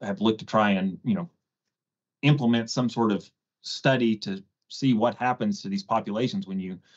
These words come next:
remove the predation pressure or at least reduce it. And since the early two thousands, O D F W, we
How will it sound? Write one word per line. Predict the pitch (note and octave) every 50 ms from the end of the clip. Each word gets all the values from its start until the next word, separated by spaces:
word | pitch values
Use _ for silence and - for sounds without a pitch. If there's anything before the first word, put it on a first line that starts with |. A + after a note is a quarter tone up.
| _ _ _ _ -
remove | G#2 G2+ G#2 A2+ A#2+ G#2+ G#2 -
the | - G2+
predation | - - F#2+ F2 G2 G2+ G2 - F#2+ -
pressure | G2+ G2 F#2+ - G2 F#2+
or | F#2+ F#2+ F#2 F2
at | F2 -
least | G#2 G#2+ G2+ -
reduce | G2 F2 D#2+ - D3 C#3+ B2 - -
it. | D#2+ - _ _ _ _ _ _ _ _ _ _ _ _ _ - -
And | B2+ B2+ C3
since | - C#3+ C3
the | - E3
early | D#3+ F3+ F#3+ E3+ -
two | - D3+ C3+
thousands, | C#3 B2+ C3 C3+ A#2+ A#2
O | A#2 A#2+ C3
D | C3 C#3+ C3+
F | B2+ -
W, | B2+ A2+ A#2+ A2+ A2 A2+ A#2+ -
we | A#2+ B2 A#2+ A#2+